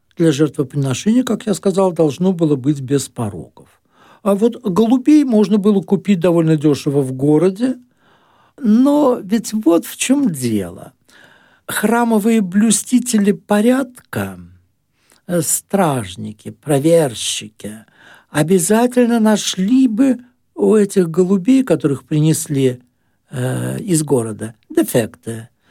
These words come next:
И поэтому молящимся рекомендовалось покупать их в лавках во дворе язычников, в храме. Хотя цена была там в двадцать раз больше их стоимости в городе. Но из города не пронесешь,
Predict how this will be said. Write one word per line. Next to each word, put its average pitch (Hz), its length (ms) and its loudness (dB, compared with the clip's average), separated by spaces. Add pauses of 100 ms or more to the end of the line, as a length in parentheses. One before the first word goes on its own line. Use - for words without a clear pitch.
(260)
И 262 240 2
поэтому 202 440 0
молящимся 185 680 0
рекомендовалось 190 840 0
покупать 185 600 -2
их 196 180 -2 (240)
в 160 240 0
лавках 160 680 0 (240)
во 160 200 -6
дворе 156 360 0
язычников, 190 760 -4 (300)
в - 60 -20
храме. 151 580 -4 (1080)
Хотя 160 320 -6
цена 160 420 0
была 151 320 0
там 143 240 -4
в 123 160 -4
двадцать 180 1120 -2
раз 165 520 0
больше 151 760 0
их 151 140 0
стоимости 147 760 -4
в 135 180 -6
городе. 123 480 -2
Но 339 120 2
из 320 120 2
города 320 300 2
не 277 100 0
пронесешь, 247 680 0